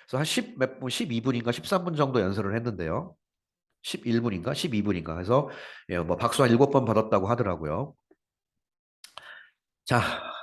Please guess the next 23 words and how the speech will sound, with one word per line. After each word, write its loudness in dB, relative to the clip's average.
옛날에 4
텅텅 6
빈 6
유엔 6
회장에서 4
아무도 2
안 2
보는 2
데서 2
연설하는 -2
거랑은 -2
좀 -6
비교가 2
됩니다. -4
옛날에 -4
누구랑. -10
<laughs> -8
아무튼, 2
예, -2
뭐라고 4
하는 -2
건 -2
아니고, -2